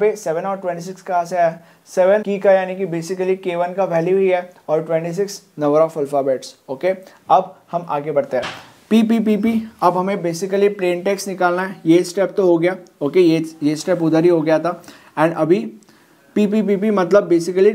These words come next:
प्लेन टेक्स्ट, प्लेन टेक्स्ट, प्लेन टेक्स्ट, प्लेन टेक्स्ट, हर अल्फ़ाबेट का हम निकालने वाला है। तो टी की सारी की सारी वैल्यूज हमें पता है, that is twenty two, two,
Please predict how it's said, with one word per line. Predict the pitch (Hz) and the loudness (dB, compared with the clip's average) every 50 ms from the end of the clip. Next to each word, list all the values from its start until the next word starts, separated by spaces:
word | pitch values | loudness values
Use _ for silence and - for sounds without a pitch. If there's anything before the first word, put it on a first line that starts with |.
| 214 - | 2 0
प्लेन | 180 175 170 170 | -2 -2 0 0
टेक्स्ट, | 175 196 185 - - | -2 -4 -6 -6 -4
प्लेन | 180 170 165 | -4 -4 -2
टेक्स्ट, | 160 185 185 - - | -2 -4 -4 -4 -4
प्लेन | 170 165 160 | -4 -2 -2
टेक्स्ट, | 165 190 190 - - | -2 -4 -4 -4 -4
प्लेन | 175 156 143 | -4 -2 -2
टेक्स्ट, | 131 - 117 117 - - - _ - - | -4 -6 -8 -10 -12 -16 -18 _ -4 0
हर | 180 202 | 0 2
अल्फ़ाबेट | 180 175 170 175 180 175 170 170 170 | 2 0 0 0 0 0 0 0 0
का | 180 175 | -2 -2
हम | 175 | -2
निकालने | 165 156 139 143 147 143 143 143 | -2 -2 -2 0 0 0 0 -2
वाला | 139 131 123 120 | -2 -2 -4 -4
है। | 123 127 160 - _ _ - | -6 -8 -10 -16 _ _ 0
तो | 196 214 214 214 220 - - - _ _ _ _ _ _ _ - | 0 0 0 -2 -10 -16 -20 -20 _ _ _ _ _ _ _ 0
टी | 247 247 254 | 0 0 2
की | 220 277 277 | 2 0 0
सारी | 247 254 202 202 208 | 2 2 4 4 2
की | 208 226 | 2 0
सारी | 214 240 240 247 233 | -4 -4 -4 -4 -2
वैल्यूज | 202 190 185 185 196 220 240 220 - - - - - | -2 0 2 2 2 2 2 -2 -8 -12 -16 -16 -10
हमें | - 180 185 214 220 214 | -4 -2 -2 -2 0 0
पता | 185 175 170 190 196 | 0 0 2 2 2
है, | 202 208 | 2 2
that | 190 175 180 196 | 2 0 -2 -2
is | 190 - | -4 -4
twenty | 190 180 175 175 185 185 | -4 -2 0 0 0 2
two, | 196 196 190 190 | 2 0 0 0
two, | 190 | -2